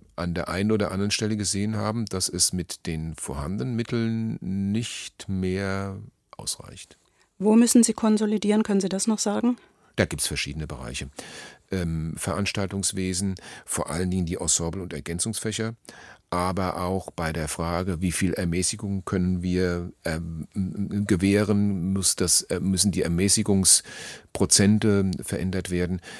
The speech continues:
Speaker 1: Man kann überall an den Stellschrauben, ähm, noch das eine oder andere verbessern. Naja, was am meisten schmerzt, sind natürlich Einschnitte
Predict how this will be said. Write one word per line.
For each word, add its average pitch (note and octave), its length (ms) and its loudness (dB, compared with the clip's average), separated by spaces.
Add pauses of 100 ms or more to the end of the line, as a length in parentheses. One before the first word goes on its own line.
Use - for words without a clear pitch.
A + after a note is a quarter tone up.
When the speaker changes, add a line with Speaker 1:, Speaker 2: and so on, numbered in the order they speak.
(220)
Speaker 1:
Man F2+ 280 2
kann F#2+ 480 2
überall G2 460 2
an F#2 160 -2
den F2+ 120 0
Stellschrauben, F2+ 1080 2
ähm, D#2+ 340 -6
noch F2 260 -4
das - 260 2
eine F#2+ 300 2
oder F2 260 -2
andere F#2+ 320 -2
verbessern. G#2+ 600 0 (760)
Naja, F2+ 400 0 (840)
was - 240 2
am F2 160 0
meisten E2+ 420 0
schmerzt, - 760 0 (420)
sind G2+ 480 2
natürlich G2 720 -2 (160)
Einschnitte A2 640 2